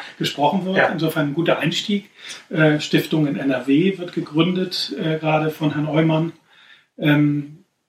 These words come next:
Speaker 1: da geht's darum, äh, Rundfunkgebühren mittels benutzen, um die Zeitung zu retten.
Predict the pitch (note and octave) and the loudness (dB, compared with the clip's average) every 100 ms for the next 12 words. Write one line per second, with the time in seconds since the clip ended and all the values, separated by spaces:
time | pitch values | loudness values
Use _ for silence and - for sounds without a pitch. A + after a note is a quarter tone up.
0 | _ _ _ - C#3 C#3 - - C3 C#3 | _ _ _ 2 2 2 -2 0 0 2
1 | C#3 C#3+ - D3+ C3 D3+ E3 D3+ D3+ D#3 | 0 0 0 0 4 4 4 2 2 4
2 | D3+ C#3+ - C#3 - D3 C3+ C3+ - F3+ | 4 2 -2 -6 -4 -2 0 0 -2 -4
3 | B2 A#2+ C3+ - F3+ E3 F#3+ E3+ F3 F#3+ | -4 0 2 2 0 0 -2 0 -2 -2